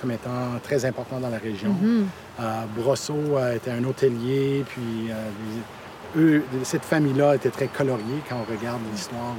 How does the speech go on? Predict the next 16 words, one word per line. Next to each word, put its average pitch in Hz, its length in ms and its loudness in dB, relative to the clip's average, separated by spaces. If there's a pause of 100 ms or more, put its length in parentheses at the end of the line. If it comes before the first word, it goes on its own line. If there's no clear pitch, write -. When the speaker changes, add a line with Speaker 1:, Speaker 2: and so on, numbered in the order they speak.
Speaker 1:
de, 117 40 -4
de 104 380 -6
la 107 60 -6
région. 101 340 -6 (1040)
Speaker 2:
Donc, 240 140 2
ils 269 100 6
ont 294 80 8
choisi 285 260 6
une 349 100 8
thématique, 269 420 4
euh, 262 100 6 (100)
agricole, 269 1040 6 (320)
mais 240 440 8
en 214 80 6
même 214 200 6
temps, 277 220 4